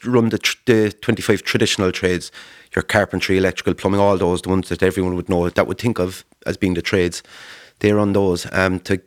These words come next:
get a trade, you have to get an employer, and you have to make sure that that employer is registered to train apprentices with solace. That's a big, big thing, because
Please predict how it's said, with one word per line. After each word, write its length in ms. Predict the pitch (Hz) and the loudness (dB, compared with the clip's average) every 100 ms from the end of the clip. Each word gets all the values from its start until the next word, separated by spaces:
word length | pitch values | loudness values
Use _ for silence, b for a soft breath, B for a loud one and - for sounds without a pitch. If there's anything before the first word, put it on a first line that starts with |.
| _ | _
get 240 | - 107 - | 2 2 0
a 80 | 98 | -6
trade, 420 | - 110 107 - | 0 2 2 -2
you 100 | - | -4
have 260 | 90 107 - | -2 -2 -2
to 80 | 92 | -2
get 160 | 101 | 0
an 80 | 95 | 0
employer, 540 | 90 - 95 87 90 B B B B | -4 -2 0 0 0 B B B B
and 100 | 98 | -2
you 40 | |
have 260 | - 117 - | 2 0 0
to 80 | 107 | 0
make 120 | 95 | 0
sure 140 | 101 | -2
that 120 | 90 | 0
that 180 | 95 - | -2 0
employer 400 | 92 92 101 95 | -2 -2 0 2
is 140 | 87 90 | 0 0
registered 440 | 98 87 - 85 | 0 0 -6 -6
to 60 | - | -4
train 240 | - 95 | 0 0
apprentices 520 | 87 - 87 - 80 | 0 -4 -6 -6 -4
with 180 | 87 82 | -4 -4
solace. 420 | - 80 76 - - B B B B | -2 -2 -2 -8 -16 B B B B
That's 180 | 101 95 | -2 -2
a 40 | |
big, 260 | 92 98 80 - | 0 0 -2 -4
big 160 | 98 82 | -2 -2
thing, 180 | 87 85 | -4 -4
because 400 | 85 90 82 | -2 -2 -2